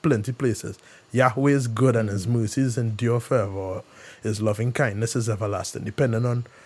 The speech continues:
Speaker 1: what translation you're using. Right? You can't
Speaker 2: It's good.
Speaker 1: put that on
Speaker 2: Everything
Speaker 1: the
Speaker 2: he
Speaker 1: card.
Speaker 2: made is good.
Speaker 1: But so
Speaker 2: Yeah.
Speaker 1: God could be good. He can't be good or no more.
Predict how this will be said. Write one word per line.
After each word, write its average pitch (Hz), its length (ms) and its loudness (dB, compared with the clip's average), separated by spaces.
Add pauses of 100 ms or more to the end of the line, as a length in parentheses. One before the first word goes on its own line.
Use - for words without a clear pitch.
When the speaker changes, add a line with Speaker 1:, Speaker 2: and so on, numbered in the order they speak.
(160)
Speaker 1:
what 117 240 0
translation 110 680 0
you're 110 80 -2
using. 110 520 -4 (640)
Right? 131 260 4 (520)
You 110 100 -10
can't 151 340 4
Speaker 2:
It's 98 80 -14
good. 107 240 2
Speaker 1:
put 156 140 8
that 131 200 6
on 131 60 6
Speaker 2:
Everything 120 40 4
Speaker 1:
the 113 60 4
Speaker 2:
he 110 80 2
Speaker 1:
card. 98 140 2
Speaker 2:
made 110 280 4
is 107 260 2
good. 107 400 2 (160)
Speaker 1:
But 123 380 2
so 185 240 6
Speaker 2:
Yeah. 139 120 -2
Speaker 1:
God 180 360 8
could 185 200 6
be 175 100 6
good. 127 420 6 (420)
He 202 100 4
can't 190 400 6
be 175 120 6
good 143 500 4
or 143 200 8
no 135 200 4
more. 117 260 2